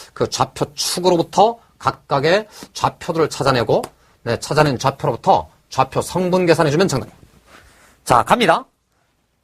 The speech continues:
에이비의 길이가 사고, 에이디가 사고, 팔이래. 그럼 여기가 사고, 여기가 사고,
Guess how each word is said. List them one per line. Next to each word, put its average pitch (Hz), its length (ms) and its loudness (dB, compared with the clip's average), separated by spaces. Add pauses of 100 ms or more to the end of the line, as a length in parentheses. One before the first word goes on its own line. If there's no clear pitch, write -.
(260)
에이비의 196 340 4
길이가 233 160 0
사고, 160 380 -4
에이디가 151 280 0
사고, 147 420 -4 (100)
팔이래. 139 340 -4 (320)
그럼 131 140 -8
여기가 131 180 0
사고, 113 500 -4 (320)
여기가 127 180 0
사고, 139 520 -4